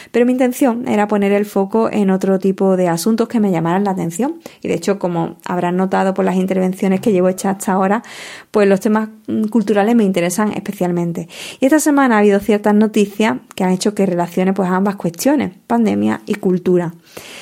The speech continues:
En concreto, el detonante que desencadenó las reflexiones que traigo hoy fueron las últimas medidas decretadas por la Junta de Andalucía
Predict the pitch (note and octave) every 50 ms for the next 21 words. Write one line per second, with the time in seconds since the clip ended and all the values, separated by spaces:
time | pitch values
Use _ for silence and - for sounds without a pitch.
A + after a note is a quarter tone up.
0 | - - - - A3 A3 A#3 A#3+ A#3 C4+ D4 D4 F4+ F#4 G4 - B3+ A#3 G#3+ G#3
1 | G#3 F#3+ F#3 F#3 G3 G#3+ G#3+ C4+ C4+ - B3+ A3 G#3+ G#3 G3+ G3 F#3+ F#3+ F3+ -
2 | F#3+ F#3+ F#3+ F#3 - F#3+ F3+ F#3 F3+ F3+ F3 F3 F#3 G3+ G#3+ A3 G#3+ G3 G3 G#3
3 | F#3+ - G3+ F#3+ G#3 G3+ - G#3+ G#3 G3 F#3+ F#3 F#3+ G3 G3 G3 G3+ A3 A3+ G#3+
4 | - - F#3+ F#3 G3 G3+ G#3+ A3 G#3 F#3+ F#3+ F#3+ F#3+ F#3+ G#3 G#3 G#3 G3+ G3 F#3+
5 | F#3 F#3 F#3 F#3+ G3 G3+ G#3 G#3 G3+ F#3+ F3+ F3+ F3+ F3+ G3 G3 G3+ - - G3
6 | F#3 F#3 F#3 F#3 F3 E3+ F3+ F#3+ G3 G#3+ G#3+ G#3+ G#3 G3+ G#3 G3+ G3 G3 - -
7 | A#3 G#3+ F#3+ G3